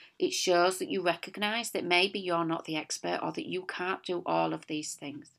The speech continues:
The other thing that I want to say to you as well is that sometimes somebody else is an expert or, like, super nifty on, I don't know, like, you know, technical stuff or sorting out a website or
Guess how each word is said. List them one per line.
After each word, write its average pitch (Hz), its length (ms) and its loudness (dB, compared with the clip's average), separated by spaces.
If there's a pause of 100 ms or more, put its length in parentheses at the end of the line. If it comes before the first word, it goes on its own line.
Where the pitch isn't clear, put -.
(1300)
The 208 140 6
other 208 160 4
thing 220 300 0
that 220 140 -2
I 175 80 4
want 170 240 2
to 175 100 -2
say 170 300 2
to - 180 -4
you 165 140 0
as 156 120 -4
well 170 220 0
is 165 120 -4
that - 140 -6
sometimes 196 560 -4
somebody 175 280 -2
else 175 280 2
is 165 120 -6
an 160 80 0
expert 185 480 0
or, 160 100 2
like, 156 220 0 (340)
super 185 460 -2
nifty 180 440 0
on, 160 300 2 (1000)
I 165 180 -4
don't - 140 -2
know, 156 160 2
like, 156 320 2
you 175 60 0
know, 160 180 4
technical 165 520 0
stuff 165 460 4
or 151 180 2
sorting 165 320 0
out 165 100 2
a 165 100 0
website 160 600 0
or 151 240 0